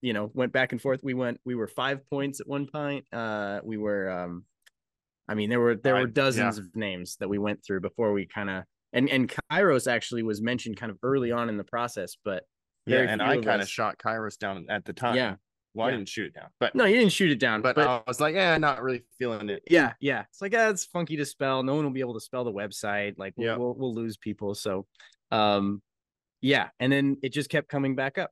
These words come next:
Speaker 1: and kept coming back up. And eventually it reached a point where the season was, was ripe, uh, for
Speaker 2: Yep.
Speaker 1: that to be the name. And, uh, and we decided, like, when we did it, that we were gonna change it up a little bit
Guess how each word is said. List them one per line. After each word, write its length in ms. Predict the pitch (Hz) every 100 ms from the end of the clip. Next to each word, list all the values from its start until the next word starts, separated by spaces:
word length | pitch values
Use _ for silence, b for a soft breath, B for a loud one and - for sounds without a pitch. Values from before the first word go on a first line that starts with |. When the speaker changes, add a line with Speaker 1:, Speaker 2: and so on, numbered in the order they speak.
| _
Speaker 1:
and 100 | 104
kept 200 | 123 -
coming 380 | 123 123 117 117 -
back 220 | 117 -
up. 120 | 143
And 80 | 104
eventually 500 | 104 117 - 107 104 _ _
it 120 | 117 101
reached 340 | 135 139 -
a 60 | 143
point 260 | 139 147
where 200 | 131 131
the 80 | 127
season 440 | 123 139 151 151 143
was, 200 | 131 117
was 360 | 135 127 113 -
ripe, 380 | 117 113 170 - _ _ _ - -
uh, 200 | 131 123
for 100 | 120
Speaker 2:
Yep. 80 | 123
Speaker 1:
that 200 | 120 -
to 80 |
be 120 | 135 143
the 140 | 156
name. 280 | 202 180 - _ _ -
And, 260 | 131 131
uh, 380 | 127 123 120 117 -
and 180 | 135 135
we 160 | 135 123
decided, 500 | 139 147 139 139 131
like, 160 | 123
when 160 | 127 127
we 100 | 120
did 200 | 117 196
it, 140 | 147
that 80 | 127
we 120 | 120
were 140 | 123 123
gonna 180 | 120 113
change 320 | - 147 127
it 60 |
up 140 | 120 120
a 40 |
little 200 | 110 123
bit 180 | 110